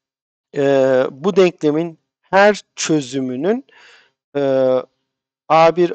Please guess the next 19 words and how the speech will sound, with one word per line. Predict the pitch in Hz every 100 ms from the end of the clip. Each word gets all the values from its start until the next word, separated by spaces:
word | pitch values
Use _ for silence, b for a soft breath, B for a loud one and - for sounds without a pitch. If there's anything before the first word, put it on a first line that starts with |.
| -
A | 151 147 - 196
n | 226 175 156
ve |
sonsuz | 160 - 160 156 185 143
noktasında | 131 - 131 - 135 151 214 247 _ _ _ _ _ 196
en | 208 196
fazla | 170 151 151 196
regular | 160 190 170 165 156 151
singularity'si | - 151 143 143 143 135 - -
olmasına | 147 120 117 - 120
izin | 117 113 110
veriliyor. | 107 101 101 92 -
Eğer | 165 175 180 165 180
bu |
koşulları | - 165 - 147 131 123
sağlıyorsa | - 139 143 202 175 - 123
bu | 127
diferansiyel | 123 131 120 120 - 117 110
denklem, | 110 - 180 196